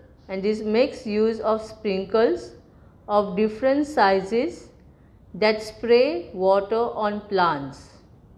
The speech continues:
So these sprinkles spray water only on plants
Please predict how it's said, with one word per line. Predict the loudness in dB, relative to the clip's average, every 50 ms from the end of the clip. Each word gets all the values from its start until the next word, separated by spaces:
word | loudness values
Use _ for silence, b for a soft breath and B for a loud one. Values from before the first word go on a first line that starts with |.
| -20 -16
So | -8 -6 -4 -4
these | -4 -2 -2 -2 -2 -4
sprinkles | -6 -6 -4 -2 -2 -2 0 2 2 4 4 2 0 -4 -10 -18 B B B B B B
spray | -20 -20 -12 -4 -2 0 0 2
water | 4 4 4 4 2 2 0 0 0 0 -2 -6 -10 -18 -20 -18 -12 -6
only | -4 -2 -2 -2 -2 -2 -4 -6 -6 -4
on | -4 -2 -2 -2 -4 -8 -6 0
plants | 4 4 6 6 6 4 0 -4 -8 -12 -14 -16 -20 -20 -20 -20